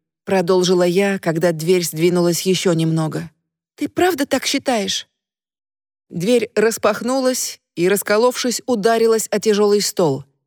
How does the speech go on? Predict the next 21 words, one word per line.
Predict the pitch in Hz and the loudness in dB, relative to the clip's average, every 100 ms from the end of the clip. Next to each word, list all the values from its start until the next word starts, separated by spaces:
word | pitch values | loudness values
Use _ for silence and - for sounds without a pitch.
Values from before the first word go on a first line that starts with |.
| _ | _
Щепки | - - 262 240 - 202 | -10 -4 0 0 0 -2
полетели | - 180 185 214 175 | 0 2 2 2 2
во | 160 170 | 2 0
все | - 185 | -2 -2
стороны. | - 180 147 143 143 - _ _ _ _ _ _ _ - | 0 0 0 -6 -10 -18 _ _ _ _ _ _ _ -6
«Не | 151 151 160 | -2 0 0
сейчас», — | - 196 - 175 160 143 - - _ _ _ _ - | 0 -2 0 0 0 -2 -6 -12 _ _ _ _ -6
натянуто | 185 175 202 180 175 175 | -4 -2 0 0 0 -2
произнёс | 190 175 165 180 175 | 0 2 2 2 0
Джембер. | 156 190 170 160 151 - _ _ _ _ _ _ _ - | 0 0 2 0 -2 -6 _ _ _ _ _ _ _ -4
Ножки | 190 208 - | 0 0 0
стола | 208 - 196 208 214 | -2 0 2 2 0
скрежетнули | - 202 190 190 196 202 196 | 0 2 2 0 0 2 2
по | 196 214 | 2 0
полу. | 180 165 151 147 - _ _ _ _ _ _ | 0 -2 -2 -6 -14 _ _ _ _ _ _
«Так | 302 339 | -6 -4
это | 339 | -2
правда?» — | 359 403 302 220 202 _ _ _ _ | 2 2 2 -2 -4 _ _ _ _
быстро | 180 180 170 180 | -4 -4 -2 -2
повторила | 170 170 180 165 165 | -2 -2 0 2 2
я. | 160 156 151 | 2 0 -2